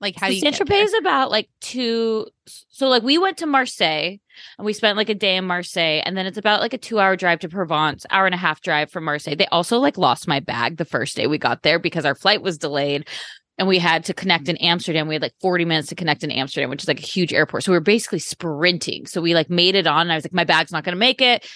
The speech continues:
Speaker 2: You guys, seriously, if you do not put an AirTag in your bag, what are you doing? Because this saved me. It
Speaker 1: Yeah.
Speaker 2: literally saved me
Speaker 1: No.
Speaker 2: having it. So I said, we get on the plane. I'm like, "It's not coming. Like, it's not coming." Somehow I had the wherewithal to pack the dresses I was gonna wear for the wedding in the carry-on suitcase that I had.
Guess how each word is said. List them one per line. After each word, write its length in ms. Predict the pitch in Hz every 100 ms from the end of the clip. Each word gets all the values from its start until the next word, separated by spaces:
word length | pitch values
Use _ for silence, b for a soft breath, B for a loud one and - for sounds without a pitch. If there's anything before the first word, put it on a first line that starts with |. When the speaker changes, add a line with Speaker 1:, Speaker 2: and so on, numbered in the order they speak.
| B
Speaker 2:
You 80 | 202
guys, 260 | 180 175 - B B _ _
seriously, 400 | - 196 185 175
if 80 |
you 80 | 180
do 140 | 180 226
not 160 | 202
put 140 | 196 190
an 60 |
AirTag 500 | - 151 147 160 160
in 100 | 156
your 100 | 147
bag, 420 | 139 123 120 147 -
what 160 | 175 160
are 40 |
you 160 | 143 131
doing? 280 | 95 139
Because 400 | 143 139 151 - -
this 160 | 165 -
saved 360 | - - 156
me. 300 | 190 214 226 _ _ -
It 140 | - -
Speaker 1:
Yeah. 200 | 202 185
Speaker 2:
literally 260 | 170 160 151
saved 220 | 151 147
me 80 | 156
Speaker 1:
No. 60 |
Speaker 2:
having 220 | 156 156
it. 120 | 147 B B -
So 120 | 233
I 120 | 202
said, 260 | 202 208 -
we 180 | 214 214
get 120 | 208
on 80 | 202
the 60 | 196
plane. 240 | 202 180
I'm 60 | 175
like, 120 | 160 _ _ _ -
"It's 180 | 175 180
not 160 | 165
coming. 320 | - 113 120 -
Like, 180 | 151
it's 100 | 165
not 140 | 156 135
coming." 160 | 135
Somehow 680 | - - 277 480 254 202 170
I 120 | 160 185
had 160 | 202
the 80 | 202
wherewithal 500 | 185 175 185 190 175
to 100 | 190
pack 460 | - - 165 - - B B -
the 80 | 185
dresses 400 | 185 196 226 208
I 60 |
was 100 | 185
gonna 200 | 196 175
wear 180 | 160 160
for 140 | 190
the 60 | 165
wedding 300 | 160 160 170
in 100 | 165
the 80 | 156
carry-on 560 | - - 143 156 180 208
suitcase 460 | - 233 247 247
that 120 | 254 240
I 80 |
had. 340 | 254 262 285